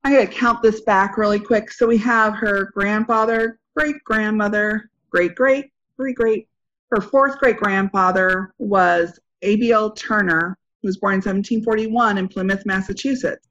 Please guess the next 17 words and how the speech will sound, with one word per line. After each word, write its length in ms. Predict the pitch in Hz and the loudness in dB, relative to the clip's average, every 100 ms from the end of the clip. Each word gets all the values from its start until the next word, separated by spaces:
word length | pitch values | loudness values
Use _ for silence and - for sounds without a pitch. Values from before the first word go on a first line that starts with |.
| _ | _
And 120 | - 185 | -4 -2
he 120 | 202 | 0
was 200 | 190 185 | 0 -2
also 500 | 180 190 185 190 175 | 0 -2 0 2 2
a 100 | 135 | 2
Revolutionary 680 | 180 180 190 190 - 185 180 | 0 0 2 0 -2 -4 -4
War 260 | 185 254 247 | 0 0 0
soldier, 600 | - 180 185 180 190 _ _ - | 0 -2 0 -2 -2 _ _ -6
was 200 | 208 196 | -6 -4
proven 460 | 247 208 196 190 - | -4 -2 -2 -2 0
by 160 | 185 | 0
the 100 | 185 | 0
Daughters 360 | 185 180 185 180 | 0 0 0 -4
of 60 | |
the 100 | 175 | -4
American 380 | 175 170 170 175 | -4 -4 -4 -4
Revolution. 680 | 170 165 170 165 - 135 - | -6 -4 -2 -2 -4 -12 -14